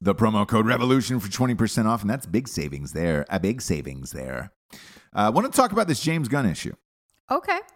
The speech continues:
Speaker 1: Japes, um, as you know, he is the director and writer of all of the Guardians of the Galaxy.
Speaker 2: Mm-hmm.
Speaker 1: He was recently let go from Disney, um, for some offensive tweets he made about, uh,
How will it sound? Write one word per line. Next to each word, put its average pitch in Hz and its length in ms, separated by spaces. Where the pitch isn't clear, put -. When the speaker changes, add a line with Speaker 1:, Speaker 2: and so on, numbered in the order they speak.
Speaker 1:
Japes, - 340
um, 87 520
as 120 220
you 123 80
know, 123 340
he 123 300
is 107 580
the 92 300
director 98 500
and 90 200
writer 87 300
of 80 260
all 76 200
of 71 100
the 71 60
Guardians 73 480
of 73 100
the 71 60
Galaxy. 104 600
Speaker 2:
Mm-hmm. 180 280
Speaker 1:
He 107 100
was 107 160
recently 151 420
let 120 280
go 113 220
from 120 200
Disney, 123 440
um, 90 800
for 95 260
some 95 240
offensive 127 540
tweets - 480
he 78 100
made 65 440
about, 82 440
uh, 78 460